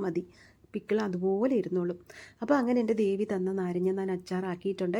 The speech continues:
നിങ്ങളോടൊക്കെ അത് ഷെയർ ചെയ്തിട്ടുണ്ട്. എല്ലാവരും ഈ രീതിയിലൊന്ന് ഉണ്ടാക്കി നോക്കണേ. അപ്പം ഇത് ഉണ്ടാക്കി നോക്കിയിട്ട് ഇഷ്ടപ്പെടുകയാണെങ്കിൽ അറിയിക്കാൻ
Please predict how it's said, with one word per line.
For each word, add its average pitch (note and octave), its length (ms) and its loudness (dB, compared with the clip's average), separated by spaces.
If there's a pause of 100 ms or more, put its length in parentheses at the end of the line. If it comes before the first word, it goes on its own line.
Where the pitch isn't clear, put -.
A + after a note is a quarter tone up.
നിങ്ങളോടൊക്കെ F#3+ 600 -2
അത് A3+ 160 2
ഷെയർ F3+ 240 -2
ചെയ്തിട്ടുണ്ട്. F3 420 -2 (440)
എല്ലാവരും A#3 420 4 (140)
ഈ A3 40 0 (140)
രീതിയിലൊന്ന് G3+ 440 2
ഉണ്ടാക്കി F3+ 380 -2
നോക്കണേ. F3 400 -2 (600)
അപ്പം A#3 200 -2 (200)
ഇത് A3 120 0 (220)
ഉണ്ടാക്കി G#3 380 -2
നോക്കിയിട്ട് A3+ 300 -4
ഇഷ്ടപ്പെടുകയാണെങ്കിൽ A3+ 680 -2
അറിയിക്കാൻ G3 380 -4